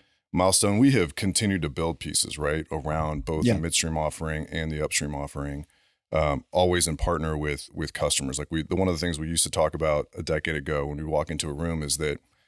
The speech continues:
Speaker 1: we don't, we don't build anything in a vacuum ever. We need at least two or three sponsoring customers who want to, uh, you know, who want to influence how that, that thing is built so that it is purposeful for the industry, not for customer A.
Speaker 2: Mm-hmm.
Speaker 1: Um,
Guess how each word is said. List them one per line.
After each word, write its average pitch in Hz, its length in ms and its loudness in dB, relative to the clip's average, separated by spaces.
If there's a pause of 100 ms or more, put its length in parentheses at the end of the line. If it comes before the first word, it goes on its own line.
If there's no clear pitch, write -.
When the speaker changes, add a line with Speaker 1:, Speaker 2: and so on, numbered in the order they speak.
(240)
Speaker 1:
we 92 80 4
don't, 90 260 4
we 95 80 0
don't 87 360 -2
build 85 260 0
anything 82 380 -2
in 73 80 -2
a 73 40 -4
vacuum 73 500 -2 (120)
ever. 76 400 -2
We 82 100 -2
need 87 160 2
at 71 60 -4
least 82 200 -2
two 90 140 0
or 85 80 0
three 80 200 -4
sponsoring 78 500 -2
customers 87 480 0
who 82 100 -2
want 85 400 0 (540)
to, 80 540 2
uh, 76 420 4
you 85 140 -2
know, 73 220 -4 (120)
who 92 100 0
want 92 140 4
to 85 80 2
influence 85 460 0
how 87 160 4
that, 78 300 0
that 73 140 0
thing 85 220 -2
is 73 140 -2
built 90 300 0
so 87 180 2
that 80 140 0
it 80 100 -4
is 78 360 0 (420)
purposeful 85 500 0
for 82 140 -8
the 76 120 -6
industry, 78 380 -2
not 76 220 -2
for 76 180 -8
customer 73 460 -2
A. 73 240 -4 (380)
Speaker 2:
Mm-hmm. 110 300 0
Speaker 1:
Um, 76 480 0